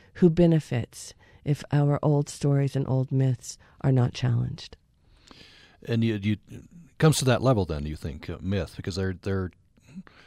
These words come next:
Speaker 2: certainly two very different visions when you, you know, maybe t-,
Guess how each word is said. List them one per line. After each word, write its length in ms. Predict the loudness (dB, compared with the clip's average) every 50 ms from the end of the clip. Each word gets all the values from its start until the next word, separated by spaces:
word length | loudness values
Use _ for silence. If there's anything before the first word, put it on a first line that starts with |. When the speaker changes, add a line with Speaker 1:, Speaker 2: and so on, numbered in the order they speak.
| -20 _ _
Speaker 2:
certainly 460 | 0 4 4 4 4 4 0 0 0
two 340 | 0 0 0 0 0 0 -4 -8 -14 -10
very 220 | -6 -2 -2 0
different 520 | 0 0 0 0 -2 -2 -4 -6 -12 -16 -18 -18 -20 _ _ _ _ _ _ _ _ _ -20 -16 -4
visions 540 | 0 0 0 0 0 -6 -8 -10 -12 -12 -14 -18 -20 -20 _ _ _ _ _
when 100 | -10 -8
you, 100 | -8 -8
you 40 | -8
know, 180 | -10 -10 -12 -12 -10
maybe 260 | -8 -6 -6 -6 -6 -8
t-, 100 | -10